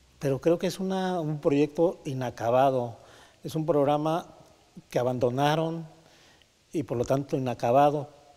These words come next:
pero no solamente lo acabaron, lo está más bien abandonado,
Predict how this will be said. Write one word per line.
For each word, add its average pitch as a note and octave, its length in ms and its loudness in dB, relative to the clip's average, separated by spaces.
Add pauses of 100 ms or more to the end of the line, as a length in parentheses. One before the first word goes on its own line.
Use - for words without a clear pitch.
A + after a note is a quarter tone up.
(320)
pero B2+ 720 4 (760)
no F3+ 100 0
solamente G#3+ 460 2
lo C#3 100 4
acabaron, C#3 600 6 (140)
lo C3+ 360 4
está D#3+ 720 0 (340)
más D#3 220 4
bien E3 160 6
abandonado, C3+ 680 0